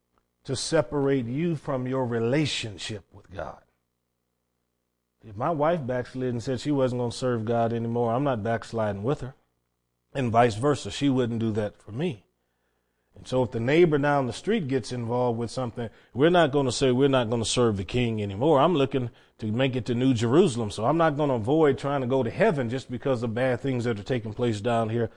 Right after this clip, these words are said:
on planet Earth. If this man could go back up to Jerusalem and do it again, all of us should be willing to do it.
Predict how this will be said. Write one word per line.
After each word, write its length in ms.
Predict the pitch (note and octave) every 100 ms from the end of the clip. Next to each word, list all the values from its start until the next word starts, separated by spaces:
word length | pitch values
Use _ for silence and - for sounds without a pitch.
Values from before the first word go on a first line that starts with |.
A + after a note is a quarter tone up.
| _ -
on 160 | A2+ G#2+
planet 380 | B2+ A#2+ A2
Earth. 240 | C#3+ E3+ A2 - _ _ -
If 160 | F#2+
this 280 | F#2 E3 F3+
man 320 | E3 F3 F3 E3
could 180 | C#3
go 160 | B2 C3+
back 360 | A2+ C#3 E3 E3+
up 200 | D3+ -
to 100 | B2+
Jerusalem 560 | B2+ D3 D3+ C#3+ C3+
and 100 | B2
do 200 | B2 D3
it 60 | C3
again, 360 | A#2+ C#3 C3+ B2+ _ -
all 260 | C3+ C#3+
of 100 | C3
us 140 | C3+ -
should 220 | C#3 A#2+
be 100 | B2+
willing 340 | B2 C3+ C3
to 100 | A#2+
do 220 | A2+ C#3+
it. 80 | C#3+